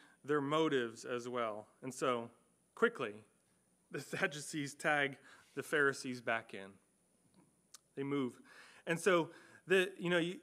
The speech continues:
I imagine as the Sadducees came forth to address Peter, or address Jesus, the Pharisees went over and had a little huddle.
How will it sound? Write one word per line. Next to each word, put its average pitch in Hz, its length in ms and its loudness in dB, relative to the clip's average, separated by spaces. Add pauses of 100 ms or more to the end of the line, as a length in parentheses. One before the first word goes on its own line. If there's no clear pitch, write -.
(140)
I 165 100 4
imagine 180 640 2 (140)
as 170 240 2
the 160 100 -4
Sadducees 170 680 0
came 165 320 -4
forth 156 440 0
to 151 120 0
address 147 460 4
Peter, 156 360 -2
or 135 460 -2
address 135 340 -2
Jesus, 127 640 -4 (680)
the 151 100 0
Pharisees 170 540 2
went 151 180 0
over 143 180 0
and 135 100 -2
had 147 140 2
a 147 40 2
little 139 240 0
huddle. 123 380 -4